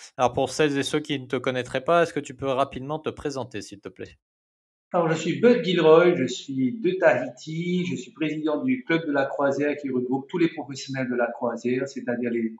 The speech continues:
Speaker 2: les sociétés qui travaillent dans la croisière, les compagnies de croisière locales, également les acteurs institutionnels comme les communes, la T T N U I, la C C I S M,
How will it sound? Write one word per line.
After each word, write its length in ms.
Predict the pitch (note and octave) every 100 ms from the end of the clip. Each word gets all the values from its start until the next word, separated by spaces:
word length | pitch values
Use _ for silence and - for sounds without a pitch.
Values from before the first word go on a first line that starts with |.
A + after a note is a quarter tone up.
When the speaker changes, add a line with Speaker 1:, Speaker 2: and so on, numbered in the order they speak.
| -
Speaker 2:
les 100 | B2
sociétés 400 | A#2 C3+ - -
qui 200 | D#3+ C3
travaillent 640 | - C3 B2+ C#3 C#3+ D3 C3+
dans 100 | A#2+
la 100 | A#2+
croisière, 760 | - B2 A#2+ B2+ C#3+ D3+ D3+ D3+ A#2
les 220 | C3+ D#3+
compagnies 320 | D#3+ C3+ B2+ A#2+
de 60 |
croisière 280 | - A#2+ B2
locales, 680 | A#2+ A#2 - C#3 D3 D3+ A#2
également 460 | C3 B2+ B2 B2+ C#3
les 220 | C3 A#2+
acteurs 280 | A#2+ - B2
institutionnels 880 | A#2+ - - A#2 - A#2 B2 C3+ C#3
comme 200 | B2+ B2
les 140 | A#2+ A#2
communes, 680 | C3 B2+ C3+ D3 D#3 D#3+ D#3+ _ _ -
la 100 | A#2
T 160 | A#2+
T 140 | A2+ A#2+
N 100 | B2+
U 60 |
I, 220 | C#3 D3 D3
la 100 | A#2+
C 160 | -
C 140 | A#2+ B2
I 100 | A#2
S 200 | A#2 -
M, 440 | C3+ C3+ C3+ C#3